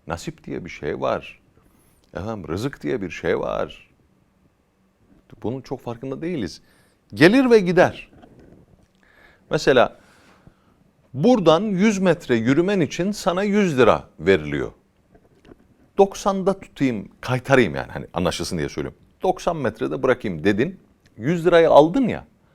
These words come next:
o yüz liranın on lirası bir şekilde çarçur olur gider. Niye? O kazanılmamış bir on lira çünkü. Allah katındası başka. Bak dünyada da sana fa-, bir şey anlatayım da çok uzattık mevzuyu ya.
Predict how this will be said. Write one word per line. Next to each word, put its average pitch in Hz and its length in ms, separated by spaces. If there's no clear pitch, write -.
o 175 80
yüz 240 280
liranın 131 340
on 233 240
lirası 143 320
bir 180 40
şekilde 170 320
çarçur 151 420
olur 95 240
gider. 71 320
Niye? 160 120
O 160 100
kazanılmamış 87 680
bir - 60
on 67 160
lira 62 260
çünkü. - 280
Allah 120 240
katındası 117 480
başka. 98 340
Bak 87 100
dünyada 101 360
da 120 100
sana 78 200
fa-, - 460
bir - 60
şey 71 120
anlatayım 78 400
da - 40
çok - 220
uzattık - 280
mevzuyu 76 320
ya. - 80